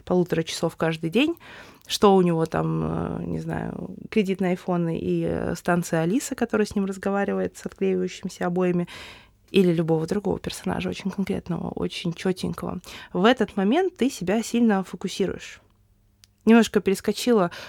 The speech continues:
по графе креативного брифа, но, тем не менее, это важный очень момент, а, который как раз возвращает нас к разговору о понимании тех, кто создает, для кого они создают. А, когда ты себе рисуешь этих персонажей, их никогда не бывает один,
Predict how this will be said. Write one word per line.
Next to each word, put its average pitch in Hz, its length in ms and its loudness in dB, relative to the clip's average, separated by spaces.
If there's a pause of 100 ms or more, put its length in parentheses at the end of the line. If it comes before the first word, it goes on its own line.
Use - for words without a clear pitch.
(160)
по 190 100 2
графе 185 380 4
креативного 175 500 0
брифа, - 280 -6
но, 214 80 -2
тем 226 160 2
не 214 80 6
менее, 233 200 6
это 180 140 0
важный 185 440 2
очень 170 240 -6
момент, 220 380 0 (400)
а, 175 240 -2
который 240 500 2
как - 180 -6
раз 214 180 4
возвращает 185 440 0
нас 180 140 -2
к - 60 -16
разговору 185 560 2
о 185 200 0
понимании 185 640 2
тех, 180 220 -2
кто - 180 0
создает, 170 600 0
для 185 180 0
кого 185 360 0
они 185 200 0
создают. 185 460 -2 (920)
А, 170 220 -4
когда 214 300 4
ты 254 120 0
себе 208 400 6
рисуешь 202 420 4
этих 190 200 -4
персонажей, 190 580 0
их - 120 -8
никогда 220 260 2
не 208 80 8
бывает 170 240 0
один, 170 240 -2